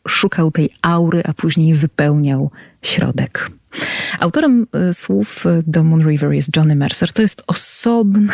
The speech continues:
w ogóle historia i, y, nadająca się na kolejny odcinek Życie i twórczość tego amerykańskiego librecisty, wokalisty i również, y, kompozytora,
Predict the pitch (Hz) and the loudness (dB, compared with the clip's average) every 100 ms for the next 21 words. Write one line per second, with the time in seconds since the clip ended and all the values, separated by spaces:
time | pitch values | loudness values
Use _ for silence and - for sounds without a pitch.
0 | - - 190 185 185 - 180 - 185 190 | -6 -6 -4 0 0 0 0 0 2 2
1 | 180 175 - 170 165 170 - - - - | 0 -2 0 0 0 -2 -6 -12 -12 -12
2 | - - 156 160 160 165 160 160 160 165 | -16 -6 0 2 2 2 2 2 2 2
3 | 160 160 - 156 151 151 151 - 160 175 | 2 0 0 0 2 2 0 0 2 2
4 | 156 147 - - 139 131 139 - - - | 2 0 -2 -2 0 -2 -2 -6 -8 -10
5 | - - 160 - 143 - 147 143 - 147 | -14 -6 -2 0 0 -2 -2 -2 -2 -2
6 | - 147 147 147 151 - 147 - 160 165 | -2 0 2 2 2 0 0 2 2 2
7 | 165 175 - 143 - - 156 147 - - | 2 0 -2 0 -2 -2 -6 -8 -12 -4
8 | 151 147 - 147 139 - - 143 151 _ | -2 0 0 0 2 0 -2 -2 -4 _
9 | - 440 440 196 156 143 143 - - - | -4 -2 0 0 0 0 -2 -2 -2 -2
10 | 143 143 - - - - - 156 147 139 | -2 -4 -10 -20 -20 -16 -4 0 0 0
11 | 143 - 135 135 143 | -2 -2 0 0 0